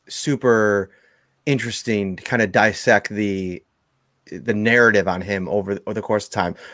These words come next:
From my perspective, and of, again, not being dialed in, and that's why I wanna ask you how this holds up to you. To me, I feel like Patrick Mahomes fooled so many people.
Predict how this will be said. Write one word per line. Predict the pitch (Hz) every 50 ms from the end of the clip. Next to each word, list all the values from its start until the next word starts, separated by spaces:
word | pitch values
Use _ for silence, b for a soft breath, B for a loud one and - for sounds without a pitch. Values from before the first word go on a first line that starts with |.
| B B
From | - 170 165 156 147
my | 139 139 165 190 202
perspective, | 196 214 196 - - 175 160 147 - 131 110
and | 107 104
of, | 101 - - -
again, | - 127 110 143 131 117
not | 113 117 113 -
being | 131 123 113
dialed | 123 120 117 113 104 117
in, | 120
and | 120 113
that's | 113 113 -
why | - 120
I | 113
wanna | 117 113 - -
ask | 117 120 120 117 - -
you | 131 123 120 120 113 107 b b b b b b b b b _ _ _ _ _ _ _
how | - - - 165 165 160
this | 147 156 135 -
holds | - 156 147 139 117 143
up | 131 - -
to | - 135
you. | 127 135 135 131 120 113 104 b b b b b b b b b b _ -
To | - 196
me, | 190 185 196 220 233 247 254 -
I | - 180
feel | 156 - - 190 185 185 185 175
like | 165 156 147 143 139 - - _ _ _ _ _ _ _ _ _ _ _ _ _
Patrick | - - 170 175 180 - 196 190
Mahomes | 196 170 - - 156 151 143 135 - -
fooled | - - - 139 135 131 123 117
so | - - - 127 117
many | 113 113 110 107
people. | 98 - 110 95 - - - -